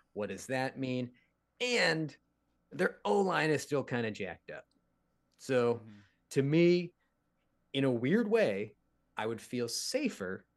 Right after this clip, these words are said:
Speaker 1: selecting Christian McCaffrey.
Speaker 2: Well, and that's the thing. My biggest concern with taking a guy like Najee is that they're, I, I feel like they're gonna be playing a lot of games sixteen to thirteen, uh, you know,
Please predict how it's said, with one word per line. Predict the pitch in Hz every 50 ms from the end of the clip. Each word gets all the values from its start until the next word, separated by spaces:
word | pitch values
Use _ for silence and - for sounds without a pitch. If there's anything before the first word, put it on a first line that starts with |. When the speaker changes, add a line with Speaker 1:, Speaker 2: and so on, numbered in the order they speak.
| _ _ _ _ _
Speaker 1:
selecting | - - - 120 107 110 104 - - 107 104
Christian | 101 - 110 104 - 107 98 92
McCaffrey. | 92 90 - 92 69 - - - - - _ _ _ _ _ _ _ _ _ _ _ _ _ - - _ _ _ _ _ _ _
Speaker 2:
Well, | 170 185 185 190
and | 170 185 185
that's | 214 233 226 -
the | 170 151
thing. | - - 185 180 170 156 - - _ -
My | 143 165 170 151
biggest | 151 165 160 165 - -
concern | - 120 - - 147 139 135 131 127 123 -
with | - 117 120 117 110 - - - - - _ _ _ _ _ _ _ _ _ _ _ -
taking | - 143 135 - 131 123
a | 117
guy | 110 117 110 110
like | 107 104 - -
Najee | 113 113 113 107 104 110 107 104
is | 104 92
that | 104 113 107 _
they're, | - 123 - -
I, | 120 127 139 -
I | - 131
feel | - - 151 151
like | 143 131
they're | - 131
gonna | 120 127 123
be | 113 107
playing | - - 127 120 117 113
a | 113
lot | 113 113 110
of | 107
games | 104 107 110 110 -
sixteen | - - 123 - - - 123 110
to | 107
thirteen, | - 117 113 113 - - 127 123 120 117 113 _ _ _ _ _ _ _ _ _ _ _ _ _ _ _ -
uh, | 107 110 107 107 104 107 110 -
you | 110 113
know, | 110 107 107